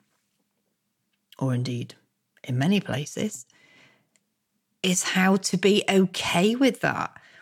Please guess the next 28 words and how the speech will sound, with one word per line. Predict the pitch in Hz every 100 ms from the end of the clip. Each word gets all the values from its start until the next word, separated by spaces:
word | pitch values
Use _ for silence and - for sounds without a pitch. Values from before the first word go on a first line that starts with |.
| -
We're, | 196 202 202 - - -
we're | 214
pretty | 208 - 294
much | 277 240 -
conditioned | 220 190 214 - 254 202
to | 175
be | 180 180
these | 175 165
static | - - - - - 170 -
people | 226 220 202 151
that | 131
between | 147 - 180 175 156
the |
hours | 143 160 160 156
of |
nine, | 139 147 156 131 -
of | 156 143 156
nine | 156 160 147
and | 143
five, | 175 170 135 -
we | 139
must | 147 185 190 - - - - - - - - - -
be | 156
on | 180
our | 175 165
game, | 156 160 180 170 156
we | 151
must | 165 175 165 - - -